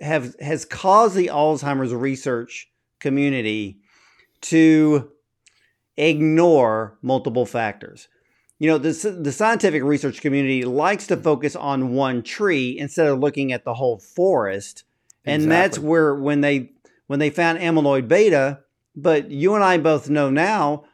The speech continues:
Speaker 1: there are people with elevated levels of amyloid beta that show no signs of dementia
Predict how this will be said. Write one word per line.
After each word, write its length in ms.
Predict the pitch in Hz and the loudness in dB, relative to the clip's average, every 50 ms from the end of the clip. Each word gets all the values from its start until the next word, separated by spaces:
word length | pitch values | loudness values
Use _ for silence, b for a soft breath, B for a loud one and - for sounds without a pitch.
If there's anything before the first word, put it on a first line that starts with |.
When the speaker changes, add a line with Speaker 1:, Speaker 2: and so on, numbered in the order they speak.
| b b b | b b b
Speaker 1:
there 200 | 135 143 180 214 | -2 0 2 4
are 160 | 226 196 175 170 | 4 4 4 4
people 260 | - 175 160 147 147 | 2 0 2 2 2
with 200 | 139 131 - - _ | 0 0 -2 -8 _
elevated 640 | - 143 185 180 175 165 135 147 143 139 131 135 120 | 0 4 4 6 6 4 4 2 2 2 0 0 0
levels 420 | 131 151 190 214 208 208 165 127 | 0 2 2 2 2 0 0 0
of 100 | 135 123 - | -2 -4 -2
amyloid 500 | - 139 143 139 135 127 135 131 127 117 | -4 -2 -2 -2 -2 0 0 -2 2 2
beta 200 | 165 196 196 165 | 2 2 2 0
that 180 | 139 135 131 - | 0 -2 -6 -6
show 300 | - - 170 143 139 131 | -6 -2 0 0 0 0
no 360 | 127 131 135 147 175 208 214 | 0 0 2 2 2 0 -2
signs 320 | - - 175 151 147 131 | -4 -6 -4 -4 -4 -4
of 120 | 139 120 110 | -4 -6 -4
dementia 720 | 127 123 127 151 202 220 214 - 147 123 120 120 127 143 | -4 -2 -2 -2 -2 -4 -6 -6 -6 -4 -4 -4 -6 -10